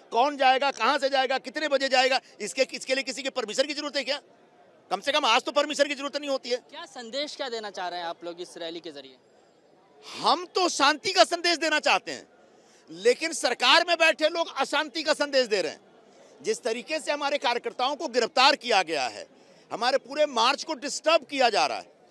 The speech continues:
Speaker 1: अलग-अलग जगहों पे जो, अ, ये barricading लगाई गई है, इसके माध्यम से सरकार एक अशांतिपूर्ण वातावरण बनाने का प्रयत्न कर रही है, जो कि गलत है।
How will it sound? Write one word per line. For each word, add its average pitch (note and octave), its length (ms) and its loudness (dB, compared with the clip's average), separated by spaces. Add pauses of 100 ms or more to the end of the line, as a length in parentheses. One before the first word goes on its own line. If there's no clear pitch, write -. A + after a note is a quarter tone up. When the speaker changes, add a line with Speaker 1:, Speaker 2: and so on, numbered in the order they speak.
(240)
Speaker 1:
अलग-अलग D4 400 0
जगहों B3 320 -2
पे D4 140 -8
जो, C4 480 4 (420)
अ, F3 120 -2 (120)
ये G#3+ 80 0
barricading D#4+ 580 2
लगाई A3+ 320 4
गई E3 160 -6
है, C#3 300 -10 (460)
इसके D#4 300 -2
माध्यम B3+ 480 2
से D4+ 140 0
सरकार A3+ 760 2 (320)
एक B3+ 200 4 (120)
अशांतिपूर्ण D#4+ 800 -2
वातावरण C#4 500 2
बनाने B3 380 0
का A#3 100 -4
प्रयत्न G#3 400 -4
कर F#3 160 -4
रही F#3+ 120 -8
है, B3+ 120 -2
जो F#3+ 140 -6
कि A3+ 120 -12
गलत G#3 420 -2
है। D3 200 -2